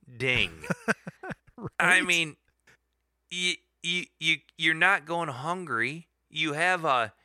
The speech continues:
Speaker 1: a family tradition hap-, I mean, you could probably throw out any old crap-ass music and say, "My grandma started doing this. My mom does it now, and I can do it too." And you're, you're
Speaker 2: Right.
Speaker 1: gonna sell your shit.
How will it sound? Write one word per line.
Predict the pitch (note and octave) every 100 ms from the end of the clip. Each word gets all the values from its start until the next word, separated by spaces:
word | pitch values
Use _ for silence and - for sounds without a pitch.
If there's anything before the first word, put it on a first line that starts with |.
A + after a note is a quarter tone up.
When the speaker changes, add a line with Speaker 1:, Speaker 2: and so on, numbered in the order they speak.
| _ _ _ _ _ -
Speaker 1:
a | C#3
family | - D3+ E3 F3 E3+
tradition | - C3+ E3+ F#3+ C#3+
hap-, | C3 B2+ -
I | C#3+
mean, | C3+ B2+
you | C3
could | C3+ -
probably | F3+ A3 C3
throw | - D3 C3
out | B2
any | C#3+ D#3
old | A#2+ -
crap-ass | - D3+ C#3+ C#3+ B2 A#2+ A#2+
music | C3+ E3 C3+ C3
and | A2+
say, | A2 F2
"My | A2
grandma | B2 C3 F#2+ D#2+
started | F#2 F#2+ G2+ F#2+
doing | F#2 G#2 A2
this. | C3+ A2
My | A2
mom | C3+ F#3+ A3+
does | A#2 A#2+
it | A#2+
now, | - D#3+ A3+
and | G3+ E3
I | A3
can | F3
do | E3 G3
it | F#3+ -
too." | F#3+ G#3 - - _ - - -
And | F3+ G3
you're, | F#3+ D#3+ - D3+ F#3+
you're | D4+
Speaker 2:
Right. | E4
Speaker 1:
gonna | G3 F#3
sell | - C#3
your | A2
shit. | - - D3 C3